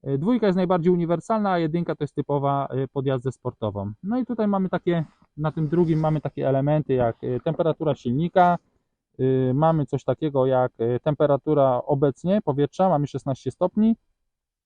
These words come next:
e, e, to jest średnie spalanie cztery siedem litra,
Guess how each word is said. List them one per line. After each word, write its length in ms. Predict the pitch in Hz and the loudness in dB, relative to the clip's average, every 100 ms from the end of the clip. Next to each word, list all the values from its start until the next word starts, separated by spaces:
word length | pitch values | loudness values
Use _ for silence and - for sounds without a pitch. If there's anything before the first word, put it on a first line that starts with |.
| _ - | _ -8
e, 60 | |
e, 340 | 151 147 160 160 _ _ _ _ _ _ _ _ _ - 127 127 | -2 0 0 -4 _ _ _ _ _ _ _ _ _ -10 -6 -2
to 140 | - 170 | 2 4
jest 240 | 151 - | 4 0
średnie 260 | - 147 139 | -2 0 0
spalanie 400 | - 143 147 127 | 2 2 2 0
cztery 300 | - 127 123 | -2 -2 -2
siedem 360 | - 131 123 | -2 -2 0
litra, 440 | 156 190 185 175 | 0 0 2 2